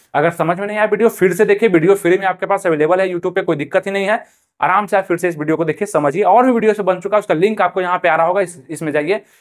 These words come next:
इस प्लेलिस्ट में हर चीज बताया, कितना पैसा कैसे लगता है, डीएलएड करना जरूरी है आपके लिए कि नहीं है,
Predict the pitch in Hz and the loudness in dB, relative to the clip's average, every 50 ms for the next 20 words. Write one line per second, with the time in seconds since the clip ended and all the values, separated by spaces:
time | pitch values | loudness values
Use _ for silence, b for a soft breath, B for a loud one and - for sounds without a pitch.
0 | b - 220 214 - 214 208 208 208 - 220 226 190 - 170 180 175 - 262 233 | b 0 0 0 2 2 0 0 0 0 -2 -2 0 0 0 -2 0 -2 -2 -2
1 | 185 175 - 151 147 147 - 160 165 185 185 180 - 165 156 156 185 180 170 170 | 0 2 2 2 0 0 -4 -4 -2 -2 -2 0 0 -2 0 0 0 -2 -2 -4
2 | 156 - 175 165 160 156 160 170 160 170 170 151 151 170 165 170 - 160 165 170 | -4 -2 -2 -2 -2 0 0 0 2 0 0 0 0 0 0 2 0 0 0 2
3 | 156 156 147 151 160 165 151 160 165 180 175 170 - 160 160 151 151 160 156 147 | 2 2 2 4 4 4 4 4 4 2 2 0 -2 -2 -2 -2 -2 -2 -2 0
4 | 147 139 151 170 | 0 0 0 0